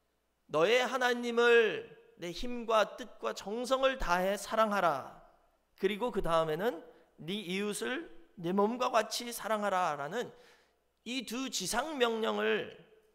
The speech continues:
다 이룰 때 이루어지는 것이 십자가입니다. 예수님은 이 땅에 오셔서 이 두 가장 큰 명령을 다 이루신 분이죠. 예수님은 아버지 하나님에게 절대 복종하고 순종하셨습니다.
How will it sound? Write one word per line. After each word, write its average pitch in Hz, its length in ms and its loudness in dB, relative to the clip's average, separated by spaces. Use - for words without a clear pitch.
다 196 260 -2
이룰 247 520 -2
때 226 220 4
이루어지는 175 540 -6
것이 143 580 -10
십자가입니다. - 800 -12
예수님은 285 560 -4
이 226 140 -8
땅에 233 220 0
오셔서 202 500 -2
이 196 260 -10
두 190 360 -10
가장 208 420 -8
큰 247 240 -10
명령을 156 580 -6
다 196 260 -6
이루신 180 560 -10
분이죠. 123 320 -18
예수님은 220 560 -2
아버지 196 440 0
하나님에게 190 680 -2
절대 240 600 -6
복종하고 202 600 -4
순종하셨습니다. 190 840 -12